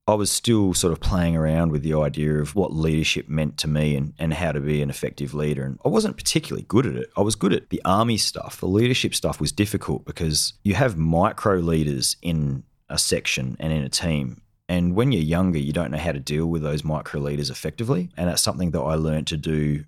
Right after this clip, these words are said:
over the coming years, but I wasn't particularly good at it then. And sometimes they, they ran roughshod over me and I wasn't really sure how to deal with it. I wanted to know how to do it,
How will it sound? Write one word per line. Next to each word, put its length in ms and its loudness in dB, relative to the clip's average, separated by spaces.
over 280 2
the 220 -2
coming 400 -4
years, 340 0
but 260 -8
I 80 -2
wasn't 400 0
particularly 460 -4
good 200 -2
at 120 -4
it 160 -8
then. 260 0
And 180 -2
sometimes 580 0
they, 200 -2
they 220 -4
ran 360 -2
roughshod 440 -2
over 240 -2
me 100 -2
and 100 -4
I 40 -4
wasn't 340 -2
really 300 0
sure 240 -2
how 140 -4
to 40 -6
deal 200 0
with 120 2
it. 80 -6
I 60 -4
wanted 300 2
to 40 -8
know 260 2
how 140 0
to 80 -4
do 220 -2
it, 120 -2